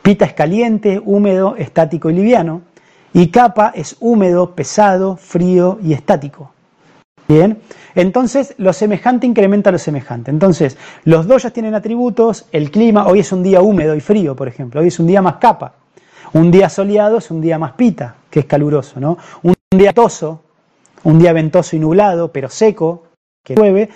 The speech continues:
es un día más Vata, ¿sí? Un día lloviendo, con mucha lluvia, es un día más Kapha, ¿entienden? Entonces, por un lado tengo estos doshas que van moviendo la energía, van intercambiando la energía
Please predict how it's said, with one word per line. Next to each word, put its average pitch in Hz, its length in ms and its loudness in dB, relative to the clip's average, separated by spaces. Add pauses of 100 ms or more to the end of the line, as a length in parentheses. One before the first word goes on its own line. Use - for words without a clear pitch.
(140)
es 156 200 -2
un 160 100 -2
día 170 180 2
más 147 140 -4
Vata, 165 380 -2 (560)
¿sí? 160 200 2
Un 165 220 2
día 170 140 4
lloviendo, 156 680 0
con 127 140 -12
mucha 156 240 -6
lluvia, 196 460 2 (260)
es 147 180 -6
un 147 80 0
día 160 160 4
más 143 160 -4
Kapha, 127 460 -4
¿entienden? 156 560 -4 (1700)
Entonces, 214 280 2
por 233 160 0
un 247 100 -2
lado 262 280 2
tengo 247 160 -2 (200)
estos 196 220 -4
doshas 240 380 -2
que 180 160 -2
van 226 200 0
moviendo 233 460 2
la 208 80 0
energía, 170 400 -2
van 175 140 2
intercambiando 202 640 0
la 208 80 -2
energía 220 500 0